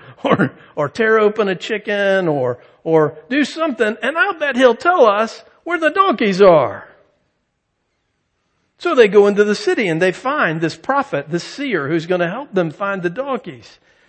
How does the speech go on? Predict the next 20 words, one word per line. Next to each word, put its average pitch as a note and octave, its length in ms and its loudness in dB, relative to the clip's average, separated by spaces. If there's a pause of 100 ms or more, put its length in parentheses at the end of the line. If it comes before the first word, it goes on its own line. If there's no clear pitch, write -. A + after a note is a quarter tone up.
(180)
And F3+ 120 0
when G3+ 100 2
the G3+ 80 -2
prophet C#4 500 -4
looks B3+ 280 -2
at E3+ 120 -10
the F3+ 100 -6
young E3+ 280 -2
man, A#3 360 -4
s-, - 280 -14
as D#3 200 -8
he G3 120 -8
says E3 300 -10
to D#3+ 80 -6
him, C#3 200 -6 (340)
"You're C#3+ 200 -8
not C3+ 220 -6
hunting A#2 340 -14 (100)
for - 140 -20
donkeys. A#2 640 -14